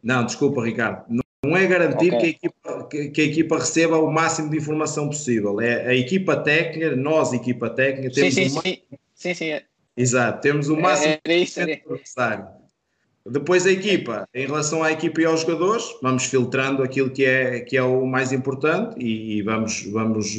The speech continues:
Speaker 1: doseando a informação com aquilo que achamos que é, que é realmente importante. Mas nós, da nossa parte, damos, em, damos total importância a, a todos os momentos do jogo, sejam dinâmicos, sejam estáticos.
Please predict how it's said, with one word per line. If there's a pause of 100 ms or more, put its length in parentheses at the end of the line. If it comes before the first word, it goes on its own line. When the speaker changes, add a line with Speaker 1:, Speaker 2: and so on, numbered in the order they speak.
(120)
Speaker 1:
doseando
a
informação (360)
com
aquilo
que
achamos
que
é,
que
é
realmente
importante.
Mas
nós,
da
nossa
parte,
damos,
em,
damos (160)
total
importância
a,
a
todos
os
momentos
do
jogo, (160)
sejam
dinâmicos,
sejam
estáticos.